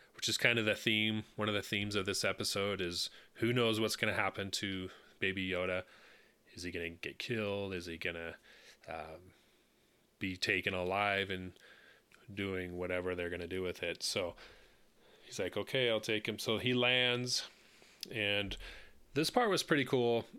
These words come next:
in the sense that he lands at the village where we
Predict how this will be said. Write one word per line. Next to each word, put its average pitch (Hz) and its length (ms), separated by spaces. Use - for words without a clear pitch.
in 123 200
the 117 100
sense 123 400
that 117 520
he 117 140
lands 127 360
at 123 120
the 113 60
village 107 640
where 104 180
we 104 260